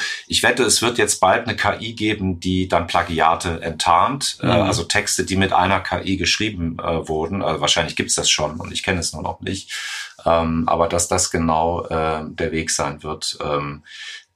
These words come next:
Speaker 1: um dem auch vorzubeugen. Und ich habe eben doch ein sehr großes Mitleid jetzt mit den Lehrerinnen und Lehrern, die ja jetzt, äh, gerade durch diese schwierige Corona,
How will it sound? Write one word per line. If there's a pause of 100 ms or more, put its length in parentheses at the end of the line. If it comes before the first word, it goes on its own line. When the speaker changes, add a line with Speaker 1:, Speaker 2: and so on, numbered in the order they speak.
(120)
Speaker 1:
um (580)
dem
auch
vorzubeugen.
Und
ich
habe
eben
doch
ein
sehr
großes
Mitleid
jetzt
mit
den
Lehrerinnen
und
Lehrern, (380)
die
ja
jetzt,
äh, (300)
gerade
durch
diese
schwierige
Corona,